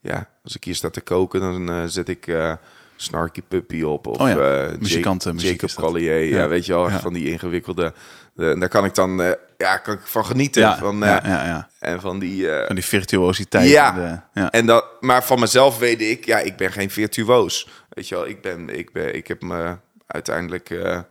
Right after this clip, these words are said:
Speaker 1: ja, op het conservatorium ook, dan zaten daar gasten, ja, die konden tien keer beter spelen dan ik.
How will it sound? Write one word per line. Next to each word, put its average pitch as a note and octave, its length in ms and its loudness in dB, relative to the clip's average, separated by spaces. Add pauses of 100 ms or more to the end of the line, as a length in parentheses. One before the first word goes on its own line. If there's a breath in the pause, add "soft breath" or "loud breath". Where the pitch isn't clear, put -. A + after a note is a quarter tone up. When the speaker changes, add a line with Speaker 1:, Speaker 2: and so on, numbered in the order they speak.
Speaker 1:
ja, - 100 -8
op D2+ 60 -8
het - 100 -20
conservatorium F2 600 -8
ook, F2 240 -8 (560 loud breath)
dan E2+ 240 -8
zaten C#2 260 -6
daar D2 140 -4
gasten, D#2+ 420 -4
ja, - 100 -6
die D2 120 -12
konden E2 300 -10
tien E2 180 -12
keer - 120 -14
beter D2+ 240 -6
spelen D2 340 -6
dan D2+ 180 -8
ik. E2 280 -8